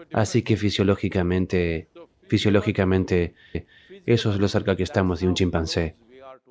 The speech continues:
Pero en términos de nuestra inteligencia y conciencia, somos un mundo aparte de un chimpancé.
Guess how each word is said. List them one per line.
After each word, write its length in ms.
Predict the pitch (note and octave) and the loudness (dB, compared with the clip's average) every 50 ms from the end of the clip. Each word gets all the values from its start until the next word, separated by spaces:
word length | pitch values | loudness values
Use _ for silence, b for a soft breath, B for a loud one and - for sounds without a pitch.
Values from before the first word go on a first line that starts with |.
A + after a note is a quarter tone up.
| B2 A2+ _ _ B2 A#2+ A2+ - A2+ G#2+ G#2 F#2+ _ G#2+ _ _ _ _ _ _ _ _ _ _ _ _ _ _ _ _ - - | -20 -20 _ _ _ _ _ -20 -20 -20 _ _ _ _ _ _ _ _ _ _ _ _ _ _ _ _ _ _ _ _ 0 2
Pero 140 | A#2 A2+ A#2 | 4 4 4
en 100 | A#2 G#2+ | 4 4
términos 560 | D3 C3+ C#3 C#3 B2+ A#2+ A#2 A2+ G#2+ G2 - | 4 4 6 6 6 6 6 6 4 4 2
de 60 | G#2 | 2
nuestra 320 | G2+ G#2 G2+ F#2+ - G#2+ | 2 2 2 2 0 0
inteligencia 760 | G2+ F#2 F#2+ F2+ F2 F2 - - G#2 G2+ G#2 G#2+ G#2 - G2 | 0 2 2 0 0 -2 -2 0 2 2 4 2 2 2 0
y 60 | F2+ | 0
conciencia, 880 | E2+ - F#2 F2+ F2 - - G#2+ G2+ G2+ G2+ F#2+ F#2 - - F#2 F2 E2 B B B B B F3 F3+ | 0 0 0 0 0 0 0 2 4 4 4 2 0 0 0 0 0 -2 B B B B B -18 -16
somos 400 | - - D3 C#3+ C#3+ D3 C3 - | -2 0 2 4 4 4 4 2
un 120 | B2 B2 A#2 | 2 2 4
mundo 240 | A#2 A#2+ A#2+ A#2+ | 4 4 4 4
aparte 440 | A2+ F#2+ - A#2 A2+ A2 - - G2 | 2 2 2 0 0 0 2 2 2
de 120 | F2 F2 F2+ | 4 4 2
un 100 | F2+ F2 | 2 2
chimpancé. 600 | F#2+ F2 D#2 F2 E2+ D#2+ - - F2 D#2 D2+ | 0 0 0 -2 -2 -2 -4 -6 -6 -6 -8